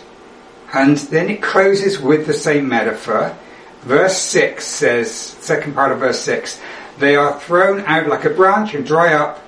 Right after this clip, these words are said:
and such branches are gathered up and thrown into the fire and are burned up." So, <clears throat> in the middle then we have this bloom,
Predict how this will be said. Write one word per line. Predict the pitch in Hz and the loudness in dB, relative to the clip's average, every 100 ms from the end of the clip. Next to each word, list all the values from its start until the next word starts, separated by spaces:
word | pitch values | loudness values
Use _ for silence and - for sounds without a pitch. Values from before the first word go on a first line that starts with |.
| - - | -20 -8
and | 139 135 | -2 -2
such | - 202 202 - | 2 2 2 0
branches | 165 151 139 143 139 - | 2 2 2 0 -2 0
are | 147 123 | 0 0
gathered | 151 143 147 147 | 2 0 2 0
up | 123 - | 0 -2
and | 123 | -8
thrown | - 123 117 | -4 -2 -2
into | 104 | -4
the | - | -8
fire | - 214 160 135 131 - - | 0 2 4 0 -2 -10 -12
and | 135 127 | -2 0
are | |
burned | 117 127 117 117 | 2 2 2 2
up." | 98 - - - - - - - - - - - - - - | 0 -2 -12 -20 -20 -20 -20 -18 -18 -18 -20 -18 -18 -18 -12
So, | - 214 - - - - - - - | 0 4 4 0 -6 -16 -14 -8 -8
<clears throat> | - - - - - 226 | -10 -16 -20 -20 -4 0
in | 240 | 4
the | |
middle | 240 208 160 | 6 6 6
then | 143 147 | 2 4
we | 151 151 | 2 2
have | 165 151 147 | 2 0 2
this | 143 | -2
bloom, | - 175 160 107 101 | 2 4 6 4 -4